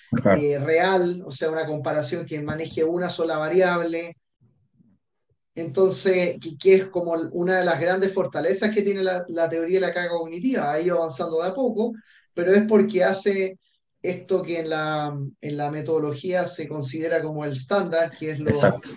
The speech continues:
Speaker 2: los, eh, controles randomizados aleatorios.
Speaker 1: Aleatorios, claro.
Speaker 2: Pero además de eso, porque eso es una cosa, la otra cosa que hay que hacer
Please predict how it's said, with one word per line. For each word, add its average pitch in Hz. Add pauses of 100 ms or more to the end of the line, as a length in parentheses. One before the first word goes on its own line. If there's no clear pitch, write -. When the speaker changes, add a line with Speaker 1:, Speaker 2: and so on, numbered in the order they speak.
Speaker 2:
los, 139
eh, 147 (480)
controles 160
randomizados 156
aleatorios. 160
Speaker 1:
Aleatorios, 104
claro. - (200)
Speaker 2:
Pero 175
además 180
de 202
eso, 190 (240)
porque 143
eso 175
es 214
una 233
cosa, 175 (460)
la 139
otra 220
cosa 226
que 175
hay 175
que 180
hacer 180